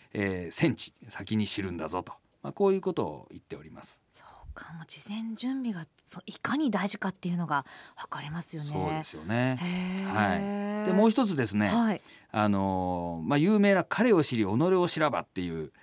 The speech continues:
Speaker 1: えー、一節があるんですけども、
Speaker 2: ええ。
Speaker 1: まあ、そのちょっとこう変形バージョンで、
Speaker 2: はい。
Speaker 1: えー、「彼を知り己を知らば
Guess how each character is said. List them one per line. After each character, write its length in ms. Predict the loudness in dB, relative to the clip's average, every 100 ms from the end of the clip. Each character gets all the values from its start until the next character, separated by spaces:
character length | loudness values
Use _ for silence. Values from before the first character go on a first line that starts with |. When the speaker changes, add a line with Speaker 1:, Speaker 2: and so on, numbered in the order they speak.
| -20 -20 -10
Speaker 1:
え 680 | -8 -6 -8 -10 -12 -14 -10
ー、 20 |
一 120 | -6
節 220 | -4 -4
が 100 | -4
あ 40 | -2
る 40 |
ん 20 |
で 140 | 0 2
す 60 |
け 120 | 2 -2
ど 80 |
も、 120 | -6 -16
Speaker 2:
え 40 |
え。 40 | _
Speaker 1:
ま 40 | 0
あ、 20 |
そ 120 | 2
の 80 | 4
ち 80 | 2
ょ 20 |
っ 40 |
と 100 | 0
こ 80 | -2
う 40 | 2
変 200 | 2 6
形 220 | 6 6
バ 160 | 6
ー 20 | 4
ジ 80 |
ョ 40 | 0
ン 80 | -4
で、 180 | -6 -6
Speaker 2:
は 200 | -4 -2
い。 80 | -4 -10 -10
Speaker 1:
え 320 | -8 -8 -8
ー、 20 | -2
「彼 300 | 4 6 6
を 100 | 2
知 160 | -2
り 240 | -4 -8 -10 0
己 380 | 4 6 8
を 140 | 6 4
知 140 | 2
ら 120 | 2
ば 240 | 0 -4